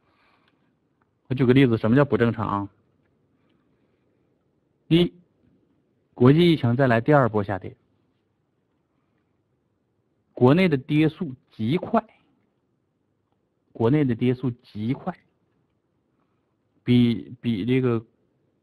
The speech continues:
国内疫情，国际疫情的第一波下跌，国际疫情的第一波下跌还快，那就是异常的，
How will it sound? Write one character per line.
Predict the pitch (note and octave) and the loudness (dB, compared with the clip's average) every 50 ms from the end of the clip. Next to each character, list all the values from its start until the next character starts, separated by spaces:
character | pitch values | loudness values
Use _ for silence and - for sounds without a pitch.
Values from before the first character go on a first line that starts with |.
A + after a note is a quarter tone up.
| _ _ _ _ _ _ _ | _ _ _ _ _ _ _
国 | - - B2 C3+ | 0 2 4 4
内 | D#3+ E3+ E3 | 4 2 0
疫 | D#3+ D#3 | -2 -4
情， | - - B2 A#2+ B2 C3 - - _ _ _ _ _ _ - | -2 0 0 0 0 -2 -6 -12 _ _ _ _ _ _ -4
国 | - A#2 B2 | 0 0 0
际 | C3 D#3 D#3 D3 | 2 2 0 0
疫 | |
情 | C3+ - - A2+ | -2 -2 -2 -2
的 | A#2 A#2+ | -2 -2
第 | - E3 | -2 0
一 | F3 F#3+ F#3 | 0 0 0
波 | B2+ A2 G2+ G2+ | 2 0 -2 0
下 | - G#2+ G2 | -2 -4 -6
跌， | G2 G#2 G#2+ C3+ - _ _ _ _ _ | -6 -8 -14 -16 -20 _ _ _ _ _
国 | - A2+ A2+ | -4 -4 -4
际 | B2 D#3+ D#3+ | -2 -2 -6
疫 | C#3+ | -2
情 | - A#2+ A#2 | 0 0 -2
的 | A#2+ | 0
第 | C#3 E3+ | -2 -2
一 | F3 | -2
波 | C#3 A#2 | 0 -2
下 | A2+ A2+ G#2 | -2 -4 -6
跌 | G#2 G#2 | -8 -8
还 | - - - - - | -10 -12 -14 -14 -12
快， | - - D#3 D3 - _ _ _ _ _ _ _ _ _ _ _ _ _ _ _ _ _ _ _ _ _ _ _ _ _ _ _ _ _ _ _ _ _ _ _ _ _ _ _ | -6 -6 -6 -6 -6 _ _ _ _ _ _ _ _ _ _ _ _ _ _ _ _ _ _ _ _ _ _ _ _ _ _ _ _ _ _ _ _ _ _ _ _ _ _ _
那 | - B2 | -4 -2
就 | G#2+ A2 | -2 0
是 | G#2 A2 | -2 -4
异 | B2 - C#3 C3+ A#2+ | -4 -4 -4 -2 -4
常 | - - - - - - - | -4 -6 -10 -14 -14 -16 -18
的， | - | -20